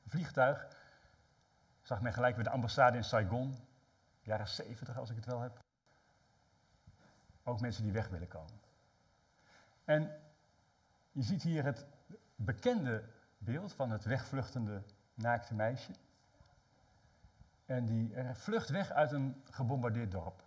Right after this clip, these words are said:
met napalm. Brandwonden, doden, verschrikkelijk. Deze foto heeft in Amerika een, een, een grote schuldvraag op gang gebracht. Van,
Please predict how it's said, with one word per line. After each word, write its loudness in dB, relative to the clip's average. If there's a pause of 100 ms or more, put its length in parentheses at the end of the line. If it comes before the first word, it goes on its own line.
met -6
napalm. -2 (500)
Brandwonden, 0
doden, -2 (300)
verschrikkelijk. -10 (1160)
Deze -4
foto 6
heeft 2
in -2
Amerika 4
een, -2
een, -2
een -6
grote -4 (180)
schuldvraag -10
op -10
gang -4
gebracht. -12
Van, -10